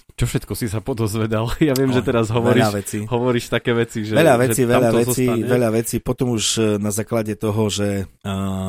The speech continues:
Speaker 2: aká úroveň barmana to je, čo sa týka vzťahu on a host, tak niekedy aj poradí, niekedy tomu človeku, dá sa povedať, e,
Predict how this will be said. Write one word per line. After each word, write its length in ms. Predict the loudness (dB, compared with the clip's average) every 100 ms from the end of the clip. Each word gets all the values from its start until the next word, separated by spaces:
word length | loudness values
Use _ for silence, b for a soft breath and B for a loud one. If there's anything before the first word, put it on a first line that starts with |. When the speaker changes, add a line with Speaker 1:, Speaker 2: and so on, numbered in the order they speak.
| -6
Speaker 2:
aká 260 | -8 -6 -4
úroveň 400 | -2 0 0 -2
barmana 680 | -6 -8 -6 -4 -2 -2 -4
to 180 | -4 -4
je, 280 | -2 -2 -4
čo 140 | -8
sa 120 | -10 -10
týka 540 | -12 -10 -6 -6 -6 _ _ _ -14
vzťahu 440 | 0 2 2 0
on 240 | -2 -2 -4
a 100 | -4
host, 360 | -2 -2 -4 -8
tak 160 | -6
niekedy 400 | -4 0 0 0
aj 120 | -2
poradí, 560 | -2 0 2 0 -2 -4 -6
niekedy 400 | -4 -2 -2 -2
tomu 240 | -2 -4
človeku, 440 | -2 -2 -2 -2 -2 -2 -4 -6 -10 -14 -20 _
dá 180 | -12 -10
sa 140 | -8
povedať, 500 | -4 -2 -2 -2 -6
e, 60 | _